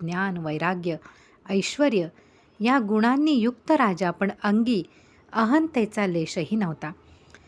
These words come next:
समर्थ बसलेले असताना आपण बसावे कसे, अशा विचाराने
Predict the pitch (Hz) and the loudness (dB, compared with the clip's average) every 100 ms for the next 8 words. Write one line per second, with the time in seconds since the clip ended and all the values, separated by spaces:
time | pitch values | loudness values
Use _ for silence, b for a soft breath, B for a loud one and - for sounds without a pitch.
0 | b - - 262 277 349 359 349 320 311 | b -20 -2 2 4 2 2 4 4 2
1 | 294 285 254 - 247 240 202 220 202 160 | 2 2 2 0 0 2 2 0 0 -2
2 | - 175 269 220 - 160 - 175 - 208 | -2 -2 0 -2 -2 -6 -6 -8 -4 -4
3 | 175 - 196 208 190 180 | -4 -6 -4 -2 -2 -4